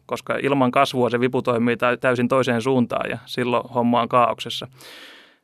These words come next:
Se, että kun kasvua nyt saadaan erilaisilla elvytystoimilla ja kiihtyvällä inflaatiolla aikaan, niin tämäkin tavallaan luo eräänlaisen vivun, koska esimerkiksi miettii palkkakehitystä,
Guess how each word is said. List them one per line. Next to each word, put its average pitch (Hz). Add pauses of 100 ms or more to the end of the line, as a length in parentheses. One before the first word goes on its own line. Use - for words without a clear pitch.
(220)
Se, 139
että 143
kun 127
kasvua 135
nyt 127
saadaan 123
erilaisilla 123
elvytystoimilla 123
ja 120 (680)
kiihtyvällä 127
inflaatiolla 127
aikaan, 127
niin - (380)
tämäkin 147
tavallaan 123
luo 120
eräänlaisen 123
vivun, 123
koska 123 (400)
esimerkiksi 131 (280)
miettii 131
palkkakehitystä, 117